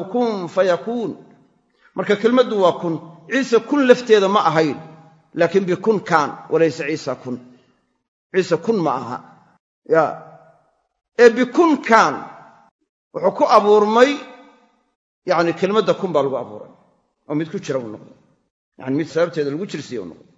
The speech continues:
"Idhabuu ilaa Ciisa, Ciise u taga, kalimati Illaahi, kelmaddii Ilaahay ahaaday. Wa ruuxihi, iyo ruuxiisii ahaaday." Yacni waxa weeye, wuxuu ahaaday ruuxullah. Oo, yacni arwaaxdii uu Ilaahay abuuray ruux ka mida,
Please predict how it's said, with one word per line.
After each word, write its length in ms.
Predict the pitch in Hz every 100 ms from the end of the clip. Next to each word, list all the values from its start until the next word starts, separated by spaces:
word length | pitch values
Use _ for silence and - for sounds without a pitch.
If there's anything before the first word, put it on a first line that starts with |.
| _ _ -
"Idhabuu 360 | 165 220 240
ilaa 180 | 202 185
Ciisa, 240 | 214 190 175
Ciise 220 | 170 208
u 100 | 202
taga, 220 | 196 170
kalimati 420 | 147 190 214 180 165
Illaahi, 260 | 165 160
kelmaddii 440 | 151 160 190 156 151
Ilaahay 260 | 143 131
ahaaday. 380 | 123 123 120 123 - - _ _ _ _ _ _
Wa 100 | - 165
ruuxihi, 420 | 185 254 233 214
iyo 120 | 202
ruuxiisii 520 | 208 240 180 180 170
ahaaday." 340 | 135 139 139 - - _ _ _ _ _ _ _ _
Yacni 160 | 127 135
waxa 140 | 135
weeye, 300 | 185 190 175
wuxuu 300 | 170 180 170 160
ahaaday 320 | 160 165 208 185
ruuxullah. 480 | 208 185 196 202 139 - - - - _ _ _ _ _ -
Oo, 260 | 214 180 110 - - - _ _ _ _ _ _ _
yacni 380 | - 165 165 165 160 139 -
arwaaxdii 680 | 170 165 175 208 202 165 190
uu 180 | 165 156
Ilaahay 260 | 151 160 185
abuuray 420 | 151 151 156 175
ruux 220 | 170 240 233
ka 120 | 220
mida, 260 | 175 165